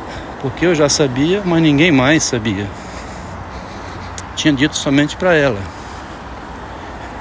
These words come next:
Aí eu aproveitei no capítulo chamado Tratamento Psicológico Vindo do Real, né?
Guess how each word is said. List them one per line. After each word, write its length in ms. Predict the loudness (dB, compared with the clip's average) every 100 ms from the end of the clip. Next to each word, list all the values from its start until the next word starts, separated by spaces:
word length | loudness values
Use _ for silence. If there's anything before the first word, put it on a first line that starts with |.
| -12 -12 -14 -14 -8 0
Aí 240 | 4 4
eu 80 | 4
aproveitei 480 | 4 4 4 4 0
no 140 | 2
capítulo 500 | 2 2 0 -2 -4
chamado 420 | -4 -2 -2 -2
Tratamento 680 | 0 2 4 4 4 2 0
Psicológico 920 | -2 0 0 2 2 4 2 0 -6 -4
Vindo 300 | 0 2 0
do 120 | 0
Real, 340 | 2 4 4
né? 220 | 4 0